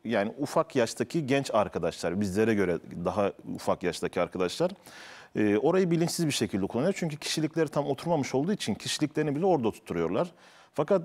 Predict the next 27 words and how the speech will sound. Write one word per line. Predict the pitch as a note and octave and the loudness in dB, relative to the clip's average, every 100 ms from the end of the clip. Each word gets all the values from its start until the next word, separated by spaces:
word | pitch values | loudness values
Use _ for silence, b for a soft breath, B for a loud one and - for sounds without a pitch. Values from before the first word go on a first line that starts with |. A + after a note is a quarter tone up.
| D3+ | 0
dijital | G#2+ B2 - E3+ | 0 0 2 2
göçmenler | D#3 C#3+ - D3+ F3 | 4 4 4 0 2
olarak | E3+ C3 A2+ - | 4 4 2 0
bizim | C3 D#3 E3 A#2 | 0 2 2 2
gru-, | A2 | 4
yaş | A#2 C#3+ | 4 4
grubumuzdaki | - A#2 G#2 F#2 - | 0 0 2 0 0
insanlar | G2 G2+ G2 | 0 0 2
orada | G#2 G#2+ | 2 4
olmadığı | B2+ F3+ D3 G#2 | 4 4 4 2
için, | - F#3+ B B B B B | 0 -2 B B B B B
e, | B2 G2+ G2 G2 F#2 F#2 A2+ | 0 4 4 4 4 2 4
verimsiz | E3 F3+ - E3+ | 2 2 0 0
bir | |
şekilde | B2 G#2 F#2+ F#2 | 0 -2 -2 -2
kullanıyoruz. | - F#2+ B2 F#3+ D#3+ D3 | -2 -2 0 -2 0 0
Biz | E3 B2+ | 0 0
dijital | C3 B2+ F#3 F#3 | -2 0 0 2
göçmenlerin | C#3+ - B2+ A2 B2 D#3+ | 2 2 0 2 2 2
artık | C#3 F#3 - - b b b b - | 0 -2 -8 -12 b b b b -2
o | E3 | 0
dijital | D#3+ D#3 - F3 D#3 | 2 0 2 2 4
dünyayı | C3 A2 G2+ | 4 4 4
daha | C3+ E3 | 4 4
verimli | D3+ C3+ B2+ | 2 2 2
bir | |
şekilde | - A2+ D#3 F#3+ F#3 | 0 -2 0 2 2